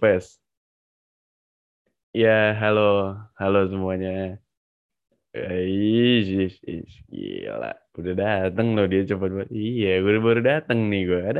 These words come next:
apa ini, ada apa? Eh, ini nih, gue hari ini mau nge-review nih, Pes. Eh, sebelum itu perkenalan dulu dong. Oh iya, iya. Halo, halo, halo semuanya. Nama gue Pes. Gue, eh,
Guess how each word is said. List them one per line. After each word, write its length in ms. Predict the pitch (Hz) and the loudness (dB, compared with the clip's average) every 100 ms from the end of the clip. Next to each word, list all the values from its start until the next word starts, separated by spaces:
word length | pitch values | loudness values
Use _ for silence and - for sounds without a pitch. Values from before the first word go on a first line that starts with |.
| 269 | -2
apa 100 | 139 | 0
ini, 160 | 95 90 | 0 0
ada 140 | 90 90 | 0 0
apa? 160 | 87 - - _ _ _ _ _ _ _ _ 78 | -2 -8 -18 _ _ _ _ _ _ _ _ -16
Eh, 680 | 78 87 95 95 95 98 | -8 -2 0 2 2 2
ini 200 | 113 120 | 0 0
nih, 180 | 104 87 85 | -2 -2 -2
gue 160 | 101 139 - - 104 | -2 -2 -6 -12 -8
hari 320 | 95 101 104 | -4 -2 -2
ini 120 | 135 127 - - | -4 -6 -10 -10
mau 320 | 98 95 95 | -4 -2 -2
nge-review 560 | 95 104 104 110 101 92 | -2 -2 -2 -2 -2 -2
nih, 160 | 90 | -6
Pes. 320 | 76 78 76 - _ - | -8 -10 -12 -18 _ -4
Eh, 80 | 123 | -2
sebelum 240 | 131 143 | -2 -2
itu 80 | 156 | -2
perkenalan 440 | 147 120 104 98 95 | -2 -2 0 2 0
dulu 140 | 95 85 | -2 -4
dong. 120 | - - 143 | -6 -14 -12
Oh 160 | - 101 | -2 0
iya, 240 | 90 87 - | 0 -6 -10
iya. 180 | 76 87 | -12 -8
Halo, 240 | 95 104 101 | -4 -2 -2
halo, 360 | 110 131 143 131 | -2 0 0 0
halo 200 | 123 131 | 0 0
semuanya. 640 | 127 120 117 117 110 107 107 | -2 -2 -2 -2 -4 -4 -4
Nama 240 | 98 92 90 | -4 -2 0
gue 200 | 101 101 95 - _ _ _ _ _ | 2 4 2 -2 _ _ _ _ _
Pes. 480 | 101 101 98 95 - | 2 4 4 2 -6
Gue, 520 | 98 98 104 101 101 - - - - _ _ - | -2 2 4 4 2 -2 -12 -20 -20 _ _ -2
eh, 220 | 90 87 | 0 2